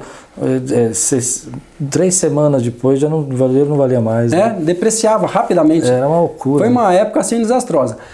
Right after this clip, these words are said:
Speaker 2: Mas a gente ficou mais ou menos, é, n-, nessa pegada e, e Deus assim abriu bastante as portas pra gente, a gente conseguiu superar tudo.
Speaker 1: Então, mas deixa eu pegar esse gancho aqui pra gente tentar trazer isso. É, empreendedor, é, ele erra?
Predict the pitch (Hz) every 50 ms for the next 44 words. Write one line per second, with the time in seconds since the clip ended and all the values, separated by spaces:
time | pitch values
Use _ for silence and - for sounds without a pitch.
0 | - - - 165 196 233 247 262 269 277 269 254 - 285 254 - - 240 233 233
1 | 233 202 214 202 196 208 240 247 220 160 170 - 151 143 139 135 127 123 131 135
2 | 135 139 151 147 - 147 - - - - 165 196 208 226 220 202 214 202 175 208
3 | 233 254 277 - - 285 311 311 233 196 - - 233 220 190 220 320 311 - 196
4 | 175 233 254 247 196 - - - 208 196 - - - 170 139 123 160 190 180 175
5 | 160 - 175 156 - 160 160 165 156 - 165 - 151 143 160 165 156 160 - 185
6 | 226 226 220 - 214 196 202 202 202 226 226 - 247 240 - 220 180 180 180 165
7 | 151 - - 147 131 139 139 135 127 - 131 113 135 135 - 147 147 135 135 143
8 | 143 - - 139 139 - - 131 127 123 - 135 127 131 - 135 131 123 117 104
9 | 107 117 123 123 120 113 117 117 117 - - 123 120 - - - - - - -
10 | - 127 127 123 123 120 117 120 - - - 147 156 151 185 190 202 190 180 170
11 | 151 135 127 139 147 151 151 151 147 143 - - - 135 135 131 131 123 123 123
12 | 117 123 123 123 120 127 120 120 139 151 139 107 - 110 98 - -